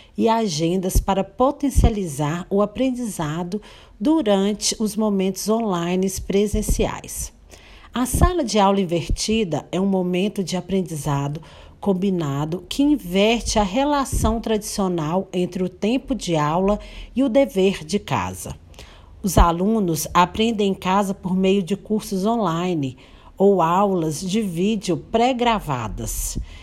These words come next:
e o tempo de aula é focado em práticas ou projetos guiados pelo professor. O modelo de sala de aula invertida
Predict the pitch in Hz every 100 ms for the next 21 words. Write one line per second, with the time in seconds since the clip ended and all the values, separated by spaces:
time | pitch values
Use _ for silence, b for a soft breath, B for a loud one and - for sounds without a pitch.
0 | B - 247 254 330 339 294 190 190 196
1 | 220 202 170 - 208 - 220 - 196 202
2 | 196 240 240 180 156 151 175 - - 214
3 | - - 233 240 233 220 202 196 208 196
4 | - 196 165 175 175 - 240 254 - 262
5 | 262 277 - - 104 - - - - -
6 | B B B B B B 190 196 196 185
7 | 240 247 208 - 247 202 202 165 190 185
8 | 185 160 147 - - 190 196 139 139